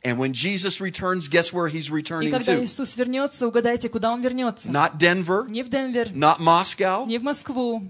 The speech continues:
Speaker 1: Jerusalem.
Speaker 2: в Иерусалим.
Speaker 1: And he will set up his kingdom.
Speaker 2: И он там устроит свое
Speaker 1: And he will
Speaker 2: царство.
Speaker 1: rule and reign on the earth for a thousand
Speaker 2: И будет
Speaker 1: years.
Speaker 2: царствовать и править тысячу лет на
Speaker 1: And we will
Speaker 2: земле.
Speaker 1: reign with him.
Speaker 2: И мы будем
Speaker 1: Amen?
Speaker 2: царствовать с ним.
Speaker 1: Do you
Speaker 2: Аминь.
Speaker 1: believe that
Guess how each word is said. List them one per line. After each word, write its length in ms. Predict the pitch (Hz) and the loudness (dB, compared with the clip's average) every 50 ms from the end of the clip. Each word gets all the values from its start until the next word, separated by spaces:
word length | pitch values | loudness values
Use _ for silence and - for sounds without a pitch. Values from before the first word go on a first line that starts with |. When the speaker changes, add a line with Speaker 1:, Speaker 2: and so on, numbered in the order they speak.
| - - _ - | -16 -20 _ -10
Speaker 1:
Jerusalem. 760 | - - 139 139 135 143 151 147 - - 123 113 98 95 - 190 | -4 0 0 2 2 2 2 2 0 -2 -4 -4 -8 -8 -10 -8
Speaker 2:
в 60 | 185 | -4
Иерусалим. 580 | 214 214 214 202 196 - 190 180 170 165 156 147 | -4 -4 -2 -2 -2 -2 -2 -4 -8 -8 -6 -4
Speaker 1:
And 160 | 123 123 117 | -4 -4 -2
he 140 | 113 139 156 | -2 -4 0
will 140 | 135 123 117 | 0 0 2
set 320 | - - - 180 165 160 | 2 2 4 2 2 2
up 120 | 165 156 - | 0 -2 -2
his 200 | 147 151 147 - | -2 -2 -2 -4
kingdom. 480 | - - 160 135 117 110 98 92 90 - | -4 -6 -8 -6 -6 -6 -8 -10 -10 -8
Speaker 2:
И 80 | 220 | -6
он 160 | 220 220 214 | -6 -6 -6
там 240 | 202 - 226 240 254 | -6 -8 -6 -4 -4
устроит 380 | 254 240 - - 233 220 214 - | -4 -6 -4 -2 -4 -2 -2 -4
свое 180 | - 214 196 | -4 -4 0
Speaker 1:
And 240 | 170 151 147 - - | 0 2 2 2 2
he 40 | 151 | 4
will 160 | 147 143 139 135 | 4 4 4 4
Speaker 2:
царство. 80 | 127 143 | 6 8
Speaker 1:
rule 240 | 170 180 175 180 180 | 8 8 8 8 6
and 100 | 165 156 160 | 4 2 2
reign 220 | 170 170 175 175 | 2 2 4 4
on 180 | 170 170 175 175 | 2 2 2 2
the 160 | 170 175 - | -2 2 4
earth 220 | 170 165 180 175 - | 4 4 4 0 -4
for 220 | - - 165 156 | -6 -2 0 0
a 40 | 139 | 0
thousand 540 | 139 - 147 139 139 151 156 135 147 147 151 | 2 0 2 2 4 2 2 0 0 0 0
Speaker 2:
И 200 | 151 147 135 110 | 2 2 0 0
будет 240 | 190 247 202 226 220 | 0 -2 -2 0 -2
Speaker 1:
years. 80 | - | 0
Speaker 2:
царствовать 500 | - 247 233 240 226 - - 277 294 302 285 | 0 0 0 0 -2 -4 -4 -6 -6 -6 -6
и 40 | - | -6
править 380 | - 247 233 226 214 214 - - | -4 -4 -4 -4 -4 -8 -8 -6
тысячу 340 | 226 - - - - - 208 | -6 -4 -2 -2 -2 0 2
лет 200 | - 139 139 135 | 4 4 6 6
на 40 | 135 | 6
Speaker 1:
And 40 | 135 | 6
we 160 | 143 151 151 | 8 8 8
will 220 | 147 147 143 143 | 10 10 10 10
Speaker 2:
земле. 240 | 143 143 143 147 143 | 8 8 6 6 4
Speaker 1:
reign 100 | 139 139 | 4 6
with 160 | 143 151 143 - | 6 6 6 6
him. 220 | - 160 147 120 | 4 4 4 4
Speaker 2:
И 20 | 110 | 6
мы 160 | 123 139 160 | 6 6 8
будем 40 | 170 | 8
Speaker 1:
Amen? 220 | 180 196 226 277 | 8 8 8 8
Speaker 2:
царствовать 480 | 311 240 233 220 - - - 226 220 - | 6 4 2 0 -2 -4 -4 -8 -2 0
с 100 | - - | 0 0
ним. 200 | 233 220 208 202 | 0 -2 -2 0
Speaker 1:
Do 60 | 190 | 4
you 80 | 170 165 | 4 6
Speaker 2:
Аминь. 80 | 151 | 8
Speaker 1:
believe 240 | 175 190 208 220 202 190 | 8 8 8 6 6 6
that 200 | 202 208 202 | 6 6 6